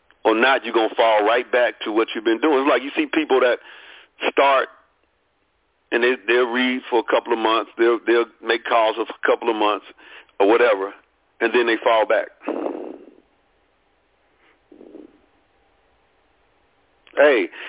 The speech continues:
look, <laughs> you ever got, you ever got pulled over for speeding,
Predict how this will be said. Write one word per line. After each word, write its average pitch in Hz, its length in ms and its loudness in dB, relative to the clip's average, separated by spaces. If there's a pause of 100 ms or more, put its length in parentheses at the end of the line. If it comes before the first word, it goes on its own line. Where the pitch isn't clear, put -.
(140)
look, 131 260 2 (300)
<laughs> - 300 -8
you 151 140 2
ever 185 140 0
got, 165 300 0
you 160 100 0
ever 190 140 0
got 170 200 0 (580)
pulled 170 320 0
over 160 300 2
for 139 200 -2
speeding, 160 420 0